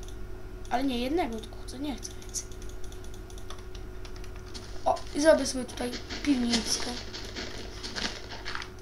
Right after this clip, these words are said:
Ej,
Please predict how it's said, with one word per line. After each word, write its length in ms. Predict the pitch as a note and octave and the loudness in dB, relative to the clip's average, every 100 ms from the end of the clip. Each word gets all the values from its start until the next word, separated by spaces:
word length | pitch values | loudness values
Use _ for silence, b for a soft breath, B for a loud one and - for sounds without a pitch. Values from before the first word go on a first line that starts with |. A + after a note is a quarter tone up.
| - - - - - - - - - - - - - - - - - - - - - - - - - - - - | -2 0 0 -2 -6 -2 -2 -2 -6 -2 -2 -2 -6 -8 -8 -8 -8 -8 -8 -8 -6 -4 -4 -4 -8 -8 -8 4
Ej, 380 | - G#4 C4 A#3+ | 10 12 12 12